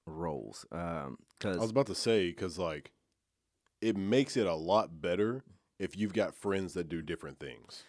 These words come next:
Speaker 1: Yes. Um, so <laughs> now that I've become a filmmaker, uh,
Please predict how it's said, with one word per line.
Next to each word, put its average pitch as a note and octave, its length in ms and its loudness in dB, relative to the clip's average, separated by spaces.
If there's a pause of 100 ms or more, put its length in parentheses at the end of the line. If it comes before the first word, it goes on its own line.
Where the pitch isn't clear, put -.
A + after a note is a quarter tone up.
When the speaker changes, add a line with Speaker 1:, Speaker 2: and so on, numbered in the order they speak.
(140)
Speaker 1:
Yes. A2+ 540 0 (100)
Um, A2 520 2 (240)
so B2 560 8
<laughs> B2 320 0 (240)
now D3+ 260 8
that E3+ 160 10
I've C#3 140 10
become B2 300 4
a G2 120 2
filmmaker, C#2+ 680 -6 (120)
uh, F2 320 -2